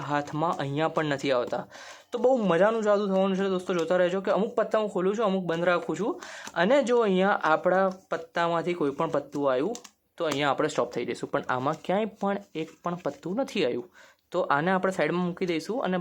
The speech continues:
બાકીના જે પત્તા વધ્યા એમાં આપણે આ કન્ટિન્યુ કરીશું. જે ત્રણ ખાન છે આપણે એમને શોધવાના છે, જોઈએ કે આપણે એ જાદુમાં શોધી શકીએ છીએ કે નથી શોધી શકતા, શું આપણે એમને પકડી શકીએ છીએ કે નથી પકડતા. આ આપણા ત્રણ પત્તામાંથી નથી, ઠીક છે? તો આ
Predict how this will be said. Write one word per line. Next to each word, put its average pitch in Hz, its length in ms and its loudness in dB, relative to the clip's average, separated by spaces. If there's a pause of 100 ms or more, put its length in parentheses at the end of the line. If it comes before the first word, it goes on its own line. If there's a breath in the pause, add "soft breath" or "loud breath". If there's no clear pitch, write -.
બાકીના 240 460 0
જે 202 120 -4
પત્તા 165 260 0
વધ્યા 196 300 -2
એમાં 208 140 0
આપણે 143 220 0
આ 185 120 -4
કન્ટિન્યુ 185 400 -2
કરીશું. 120 300 -8 (920 loud breath)
જે 240 220 2
ત્રણ 208 240 4
ખાન 190 300 2
છે 208 80 -2
આપણે 190 260 4
એમને 185 160 2
શોધવાના 170 520 2
છે, 196 160 -2
જોઈએ 147 280 0
કે 185 100 -2
આપણે 160 260 0 (120)
એ - 80 -4
જાદુમાં 135 400 -2
શોધી 139 240 -6
શકીએ 143 340 -6
છીએ 151 240 -6
કે 220 80 -4
નથી 202 240 -2
શોધી 135 240 -4
શકતા, 123 280 -4
શું 208 180 -2
આપણે 190 200 0
એમને 175 240 -2
પકડી 165 260 -6
શકીએ 165 220 -6
છીએ 190 120 -6
કે 208 60 0
નથી 185 200 -2
પકડતા. 135 280 -2 (140)
આ 240 120 6 (140)
આપણા 208 280 2
ત્રણ 208 240 0
પત્તામાંથી 196 500 -2
નથી, 180 240 -4 (360 loud breath)
ઠીક 226 200 -8
છે? 277 80 2 (480 loud breath)
તો 208 60 -2 (180)
આ 269 120 6